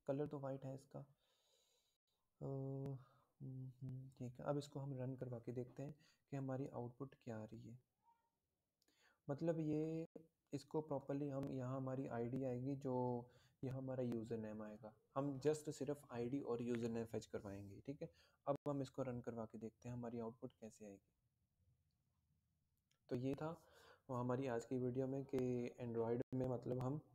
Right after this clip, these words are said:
list view properly कैसे design करेंगे और जो हमारी output आएगी वो एक list view में आएगी, ठीक है।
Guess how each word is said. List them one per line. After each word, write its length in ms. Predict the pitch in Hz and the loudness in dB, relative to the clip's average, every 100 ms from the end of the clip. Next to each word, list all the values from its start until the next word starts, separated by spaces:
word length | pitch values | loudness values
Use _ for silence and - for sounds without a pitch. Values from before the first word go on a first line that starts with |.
| _ 131 | _ 2
list 300 | 131 - 131 | 2 2 -2
view 140 | 135 | -2
properly 440 | - 123 - 127 | 0 -4 -2 -4
कैसे 300 | 135 127 117 | -2 -4 -2
design 320 | 127 123 120 127 | 0 0 0 0
करेंगे 340 | 120 135 143 | 0 2 4
और 80 | 143 | 4
जो 140 | 135 | 4
हमारी 260 | 127 127 131 | 4 4 2
output 420 | 117 110 - 123 | 0 -2 -2 -2
आएगी 220 | 117 131 | 0 0
वो 160 | 135 139 | 2 0
एक 140 | 139 | 2
list 300 | 131 120 - | 0 0 0
view 200 | 123 117 | -2 -2
में 140 | 113 107 | -2 -6
आएगी, 240 | - - | -10 -10
ठीक 220 | - | -8
है। 60 | - | -8